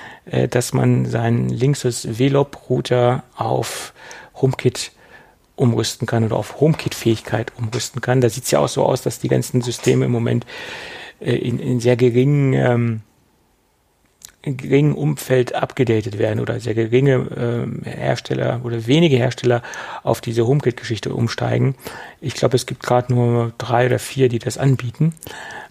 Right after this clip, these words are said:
Ähm, und, äh, Linksys ist jetzt quasi nachgerückt. Äh, kleiner Hinweis, man braucht dazu, äh, die Linksys App, um das, äh, durchführen zu können. Und in der App erscheint dann auch die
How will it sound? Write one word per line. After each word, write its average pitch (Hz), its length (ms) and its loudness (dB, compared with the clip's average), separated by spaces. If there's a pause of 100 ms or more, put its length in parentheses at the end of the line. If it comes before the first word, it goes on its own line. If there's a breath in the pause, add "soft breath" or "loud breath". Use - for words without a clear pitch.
(160)
Ähm, 117 360 2 (200)
und, 117 540 0
äh, 120 120 0
Linksys 120 420 4
ist - 120 -6
jetzt - 140 -6
quasi 110 400 0
nachgerückt. 120 720 0 (480 loud breath)
Äh, 113 400 2 (140)
kleiner 120 260 4
Hinweis, 131 560 4
man 117 320 4
braucht 120 320 -2
dazu, 123 580 0
äh, 120 280 0
die 117 920 -2 (200)
Linksys 127 600 2
App, - 260 0 (460 loud breath)
um 120 180 2
das, - 380 0
äh, - 180 -2
durchführen 127 420 2
zu 127 140 -4
können. 127 380 2 (280 loud breath)
Und 127 180 0
in 127 140 4
der 120 160 4
App 127 140 0
erscheint 120 340 0
dann 120 140 2
auch 120 300 0
die 110 400 -2